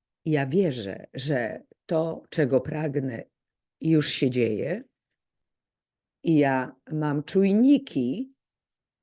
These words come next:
czyli intuicje wystawione na to, żeby odbierać symbole,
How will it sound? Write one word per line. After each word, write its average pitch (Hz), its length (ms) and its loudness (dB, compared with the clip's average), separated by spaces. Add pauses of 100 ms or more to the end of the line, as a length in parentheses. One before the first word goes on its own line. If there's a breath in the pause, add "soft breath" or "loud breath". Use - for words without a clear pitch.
czyli 135 400 -2
intuicje 175 720 0
wystawione 156 800 -2
na 143 180 -4
to, 165 160 -8
żeby 135 360 -4
odbierać 185 880 0 (3250)
symbole, 135 680 0